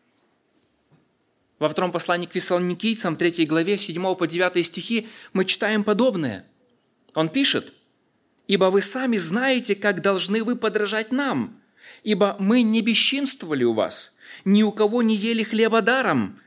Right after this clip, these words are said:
но, занимаясь трудом, работаю ночью и день,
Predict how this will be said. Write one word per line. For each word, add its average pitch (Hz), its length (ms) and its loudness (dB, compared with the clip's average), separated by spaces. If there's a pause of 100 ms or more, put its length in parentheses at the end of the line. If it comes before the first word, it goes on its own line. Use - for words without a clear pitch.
(220)
но, 180 180 0
занимаясь 185 640 0
трудом, 196 640 0
работаю 175 800 -2 (200)
ночью 202 520 0
и 175 140 -6
день, 156 500 -4